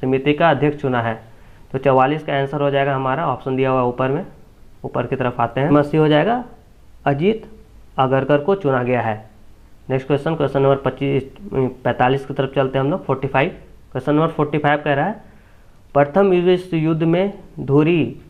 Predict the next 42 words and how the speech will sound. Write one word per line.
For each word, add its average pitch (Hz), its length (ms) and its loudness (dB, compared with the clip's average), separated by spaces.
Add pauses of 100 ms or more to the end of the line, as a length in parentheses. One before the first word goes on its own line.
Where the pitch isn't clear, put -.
(260)
राष्ट्र 151 300 2
में 180 100 -2
कौन 165 240 -2
सा 170 160 0
देश 165 380 -2 (1400)
शामिल 147 320 4
नहीं 139 200 6
था? 117 140 -2 (760)
तो 127 60 -6
फ़ोर्टी 139 300 0
फ़ाइव 147 280 0
का 147 80 -2
answer 143 280 -2
हो 143 100 2
जाएगा 139 300 2
आपका 202 340 -2 (320)
option 139 280 -2
number 143 240 4
D, 156 360 0 (640)
जापान 143 420 2
जो 156 120 2
है 226 180 0 (840)
धुरी 143 300 2
राष्ट्र 139 320 2
में 190 80 0
शामिल 135 340 0
नहीं 131 140 2
था - 120 0
प्रथम 135 380 -2
युद्ध 131 360 -2 (100)
के 127 100 -2
समय। 117 300 -4 (640)
Next 131 160 0
question, 147 280 0
question 139 260 0
number 139 180 2
फ़ोर्टी 139 220 0
सिक्स 147 280 -4
की 147 100 -2
तरफ 143 260 -2
चलते 131 260 0
हैं। 196 240 -2